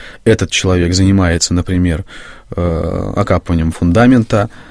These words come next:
кто-то параллельно может делать уже черновые полы. Там у нас есть такая тоже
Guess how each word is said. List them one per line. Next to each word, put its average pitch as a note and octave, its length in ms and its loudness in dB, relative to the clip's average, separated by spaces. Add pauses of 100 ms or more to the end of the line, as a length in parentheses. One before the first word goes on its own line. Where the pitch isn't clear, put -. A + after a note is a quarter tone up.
(220)
кто-то A2 360 0
параллельно F2 720 2
может F#2 320 0
делать F2+ 280 0
уже F2 160 0
черновые F#2+ 540 0
полы. F2+ 420 0 (460)
Там E2+ 220 0
у - 140 -4
нас G2 200 2
есть G2+ 120 -4
такая F2 320 -2
тоже F2 240 -4